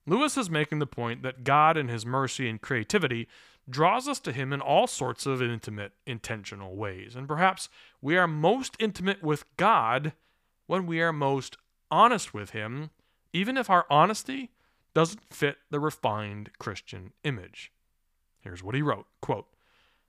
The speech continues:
"God works on us in all sorts of ways, not only through what we think or our religious life.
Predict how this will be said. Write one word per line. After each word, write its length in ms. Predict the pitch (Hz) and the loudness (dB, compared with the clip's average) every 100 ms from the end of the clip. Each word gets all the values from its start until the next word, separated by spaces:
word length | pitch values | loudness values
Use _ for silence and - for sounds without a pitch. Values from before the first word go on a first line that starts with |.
| _ _ | _ _
"God 280 | 151 202 240 | 4 4 6
works 260 | 175 175 180 | 2 2 2
on 140 | 165 | 2
us 220 | 170 - | 0 -2
in 60 | - | -4
all 420 | 139 160 170 175 | 2 4 6 4
sorts 360 | - 156 143 143 | 2 2 2 -2
of 120 | 120 | -2
ways, 440 | 120 101 - - - | -2 -4 -10 -18 -10
not 160 | 117 120 | -8 -2
only 260 | 131 135 131 | -2 -2 -4
through 220 | 127 120 | -4 -4
what 100 | 123 | -4
we 140 | 107 | -6
think 480 | - 185 180 170 - | -2 0 0 -2 -10
or 180 | 104 104 | -10 -4
our 300 | 107 113 110 - _ | 0 0 0 -6 _
religious 560 | 117 107 123 113 110 - | -6 -4 -2 -2 -6 -4
life. 460 | 113 107 139 - | -2 -2 -4 -10